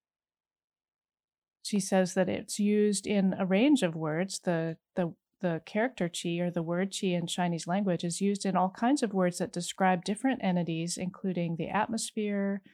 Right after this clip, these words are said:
the environment, flavors, feelings, or emotional state.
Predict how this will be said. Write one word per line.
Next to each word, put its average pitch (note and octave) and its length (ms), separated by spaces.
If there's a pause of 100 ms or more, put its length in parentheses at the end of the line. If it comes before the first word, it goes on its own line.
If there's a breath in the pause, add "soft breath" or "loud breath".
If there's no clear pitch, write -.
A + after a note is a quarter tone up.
(300 soft breath)
the F#3+ 80
environment, F3+ 880
flavors, G3 840 (100)
feelings, F3+ 640
or F#3 200
emotional F3 480
state. - 400